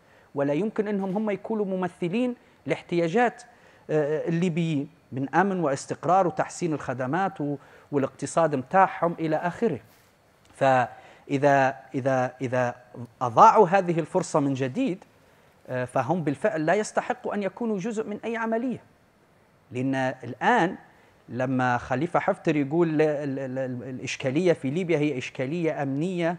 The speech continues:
عسكرية، والحل، آه، لن يكون إلا حل عسكري، ومن ثم تحت الضغوطات وتحت هذا الجهد الدولي،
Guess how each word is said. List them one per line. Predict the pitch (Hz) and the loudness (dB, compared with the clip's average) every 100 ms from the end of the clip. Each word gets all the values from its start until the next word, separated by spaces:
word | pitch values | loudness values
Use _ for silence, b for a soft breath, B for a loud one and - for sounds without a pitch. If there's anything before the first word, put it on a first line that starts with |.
| - _ - | -8 _ -6
عسكرية، | 139 - - 135 180 147 | -6 -4 -2 0 0 2
والحل، | 147 127 - 156 147 | 2 -2 -2 -2 0
آه، | 151 135 147 139 123 | -2 -2 -8 -10 -8
لن | 135 143 | -2 0
يكون | 143 - 165 | 0 -4 -6
إلا | 147 139 | -4 -4
حل | - 143 | -4 0
عسكري، | 160 208 - 135 175 B B B B B B - | 0 0 -2 -4 -4 B B B B B B -2
ومن | 131 135 127 | 2 2 2
ثم | - 202 170 170 - - - _ - - - | 2 2 4 4 2 -8 -20 _ -20 -20 6
تحت | 170 - 156 | 8 8 0
الضغوطات | 127 139 127 - 170 196 196 156 | 2 0 0 6 8 10 8 4
وتحت | - 156 127 - | 0 0 -2 0
هذا | 156 143 | 0 2
الجهد | 127 156 131 | 0 0 0
الدولي، | 127 123 190 185 151 | -4 2 4 4 0